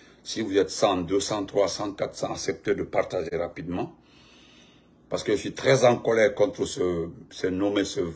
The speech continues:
ce vaurien qu'on appelle direct-, euh, le directeur de l'E D G. Frère Khalil Traoré, bonsoir. C'est-à-dire un vaurien que je connais très bien.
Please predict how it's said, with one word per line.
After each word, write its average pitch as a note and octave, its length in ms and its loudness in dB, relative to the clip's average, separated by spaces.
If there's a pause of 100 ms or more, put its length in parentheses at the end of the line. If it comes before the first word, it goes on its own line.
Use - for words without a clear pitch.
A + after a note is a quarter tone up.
ce - 160 0
vaurien G2+ 600 4
qu'on F#2 200 2
appelle F2 300 0
direct-, F#2 440 0
euh, F#2 180 6
le E2+ 120 0
directeur F#2 400 2
de F2 80 -4
l'E E2+ 160 -2
D F2 120 0
G. - 220 -8 (600)
Frère - 300 2
Khalil F#2 240 2
Traoré, F#2 240 -2
bonsoir. E2+ 420 -4
C'est-à-dire F#2+ 320 0
un G2 60 0
vaurien F2+ 440 0
que - 160 -6
je E2+ 60 -6
connais E2+ 220 -4
très A2+ 180 0
bien. A2+ 320 2